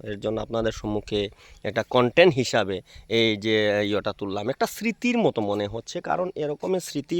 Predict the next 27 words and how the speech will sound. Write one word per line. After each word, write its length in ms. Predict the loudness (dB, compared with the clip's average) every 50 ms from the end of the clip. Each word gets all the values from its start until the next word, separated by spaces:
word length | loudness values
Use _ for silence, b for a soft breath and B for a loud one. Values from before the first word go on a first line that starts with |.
| -2
সচরাচর 640 | -2 -4 -6 -6 -4 -2 -2 -2 -2 -2 -4 -4 -4
এখন 240 | -4 -4 -6 -6 -6
প্রায় 260 | -6 -4 -4 -4 -4 -4 B B B B B -6 -4 4 8
দেখা 300 | 8 8 8 8 6 6
যায় 260 | 6 6 2 2 2 2
না। 120 | 2 0 -2 B B B B B B B -2
এই 100 | 2 4
যে 80 | 4 4
দেখুন, 200 | 4 4 4 2
ছোটোবেলায় 480 | 0 -2 0 0 2 4 4 4 4 4
এরকম 240 | 2 2 2 0 0 0 B B B B B 2
রান্নাবাটি 580 | 6 6 8 8 8 8 8 8 8 6 2
খেলা 260 | 0 0 0 2 2 2
করতো 260 | 0 -2 -4 -2 0 0
আগের, 260 | 2 2 2 2 2
আবার 200 | 2 4 4 2 2 2
ওই 120 | 2 0 2
যে 120 | 2 2
বাচ্চারা, 440 | 4 2 2 0 0 2 4 6 6 4 4
হ্যাঁ, 140 | 2 -2 -4
ছোটো 220 | -4 -6 -6 -4 -2 -2
এরকমভাবে 440 | 0 0 0 -2 -2 -2 0 -2 -2
একটা 200 | -2 -4 -6 -8
দোকান, 340 | -4 -4 -2 0 2 2 2 2
দোকান 240 | 0 0 2 2 0 0
খেলাধুলা 520 | 0 -2 0 0 0 0 0 -2 -4 -4 -4
করতো 340 | -4 -4 -6 -4 _ -6